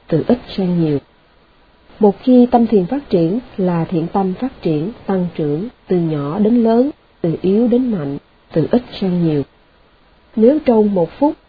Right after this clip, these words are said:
ta có sáu mươi lần thiện tâm sinh khởi, thì trong một giờ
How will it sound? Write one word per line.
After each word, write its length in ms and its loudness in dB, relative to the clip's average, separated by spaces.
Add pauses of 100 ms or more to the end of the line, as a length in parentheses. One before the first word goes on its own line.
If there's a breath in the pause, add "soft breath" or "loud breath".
(120)
ta 160 -2
có 300 0
sáu 100 -2
mươi 160 4
lần 320 4
thiện 220 -4
tâm 220 -2
sinh 200 -2
khởi, 380 -4 (400)
thì 160 0
trong 200 -2
một 180 -2
giờ 320 -2